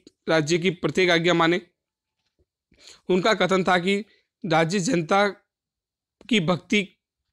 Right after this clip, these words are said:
का हकदार तभी हो सकता है जब वे जनता की, गांधी जी का कथन था कि राज्य जनता की भक्ति का हकदार तभी हो सकता है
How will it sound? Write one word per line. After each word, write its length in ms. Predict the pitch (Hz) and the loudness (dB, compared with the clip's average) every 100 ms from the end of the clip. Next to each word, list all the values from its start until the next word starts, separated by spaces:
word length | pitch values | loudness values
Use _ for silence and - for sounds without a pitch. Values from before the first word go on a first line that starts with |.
| - | -6
का 140 | 190 175 | 0 0
हकदार 380 | 160 156 180 - | 0 0 0 0
तभी 180 | 170 | 0
हो 140 | 196 180 | 0 0
सकता 340 | - 143 165 | -2 -2 0
है 140 | 160 165 - _ | 0 -2 -18 _
जब 240 | 151 180 175 | -4 0 2
वे 180 | 185 180 | 2 0
जनता 400 | 156 151 170 170 | 0 -2 -2 -2
की, 260 | 180 165 _ _ _ _ _ _ _ _ _ _ 78 _ _ _ _ 202 | -2 -6 _ _ _ _ _ _ _ _ _ _ -20 _ _ _ _ -4
गांधी 260 | 170 170 | -2 0
जी 120 | 185 | 0
का 80 | 175 | 0
कथन 160 | 165 170 | 0 0
था 140 | 175 | 0
कि 100 | 175 | 0
राज्य 300 | 170 160 180 | 0 0 0
जनता 340 | 170 160 156 175 | 0 -2 0 -2
की 100 | 185 | -2
भक्ति 340 | 165 135 185 | -6 -8 -4
का 100 | 175 | -2
हकदार 240 | 160 165 | 0 -2
तभी 240 | 165 170 170 | -2 -2 -2
हो 100 | 160 | -2
सकता 240 | 160 - | -6 -4
है 200 | 165 160 | -2 -2